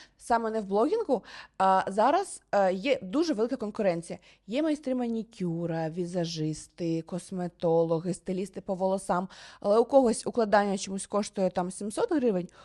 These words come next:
у когось там три сімсот гривень. Чому? Тому що людина, напевно, що медійна, вона правильно, е, доносить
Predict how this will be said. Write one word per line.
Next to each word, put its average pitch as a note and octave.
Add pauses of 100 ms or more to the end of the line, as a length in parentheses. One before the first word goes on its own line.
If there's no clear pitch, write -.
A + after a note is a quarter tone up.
(280)
у G3+
когось G4+
там C4
три A#3+
сімсот F#3
гривень. F3 (360)
Чому? F4+ (240)
Тому A#3+
що A#3 (160)
людина, G#3
напевно, B3
що B3
медійна, G3+
вона G3
правильно, A#3 (380)
е, G3 (140)
доносить G3